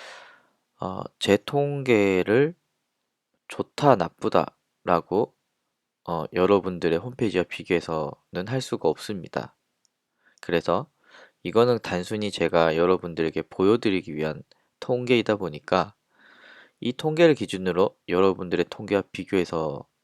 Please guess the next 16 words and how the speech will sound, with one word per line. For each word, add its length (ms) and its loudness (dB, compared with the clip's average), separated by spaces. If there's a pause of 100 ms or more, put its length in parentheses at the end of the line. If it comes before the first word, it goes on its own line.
할 140 -8
수는 220 -6
없습니다. 600 -12 (440)
자, 100 -6
이게 340 0 (560)
전제 220 0
조건이고요. 760 -2 (560)
또 140 8
하나 200 12
말씀을 520 8
드리는 420 -2
건, 280 4 (760)
어, 480 0
이 320 -2
홈페이지는 960 -2 (520)
주로, 440 0